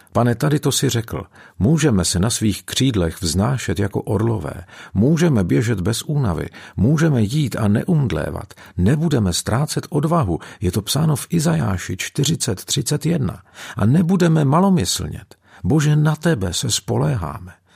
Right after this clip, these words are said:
Půjdu teď dál v síle Hospodina, svého Boha. Hospodinova radost je naše síla – říká Nehemjáš v osmé kapitole desátém verši podle překladu Bible dvacet jedna.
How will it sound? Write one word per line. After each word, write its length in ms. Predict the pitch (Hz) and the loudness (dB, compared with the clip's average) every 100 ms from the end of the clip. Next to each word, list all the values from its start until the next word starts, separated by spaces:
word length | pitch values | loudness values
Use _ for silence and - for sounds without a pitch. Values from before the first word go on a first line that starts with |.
| _ _ _ _ - | _ _ _ _ -6
Půjdu 240 | 110 117 | 0 0
teď 180 | 120 104 | 0 -2
dál 440 | 92 90 87 - - - - | 0 0 0 -4 -12 -20 -12
v 100 | - | -2
síle 360 | - 117 113 98 | 0 2 2 0
Hospodina, 600 | 92 - 95 78 - 87 | -2 -4 -6 -6 -6 -4
svého 460 | - 95 123 98 | -2 0 0 -2
Boha. 380 | 87 78 - - - - - | -4 -6 -10 -16 -20 -18 -6
Hospodinova 800 | 87 120 - - 127 120 113 110 | 0 0 0 -2 0 2 0 0
radost 480 | 110 80 73 - - - | -2 -4 -6 -10 -12 -6
je 160 | - 107 | 2 4
naše 360 | 117 123 - | 4 2 0
síla – 500 | 123 - - 131 92 - _ _ _ _ - | 2 2 2 0 -2 -12 _ _ _ _ -8
říká 280 | - 101 98 | -4 -2 2
Nehemjáš 580 | 90 117 127 98 80 - | 4 4 4 2 0 -6
v 60 | - | -8
osmé 320 | - - 92 | -4 -2 -2
kapitole 440 | 87 85 - 85 80 | -2 -6 -4 -4 -2
desátém 500 | 92 98 85 80 78 | -2 -2 -4 -4 -2
verši 380 | 90 87 - 87 - - - | -4 -4 -8 -12 -16 -16 -2
podle 240 | 101 85 | 0 0
překladu 440 | - 85 - 78 | 0 -4 -2 -4
Bible 280 | 73 76 78 | -2 -2 -2
dvacet 380 | 76 76 - - | -4 -6 -8 -10
jedna. 320 | - - - | -12 -12 -16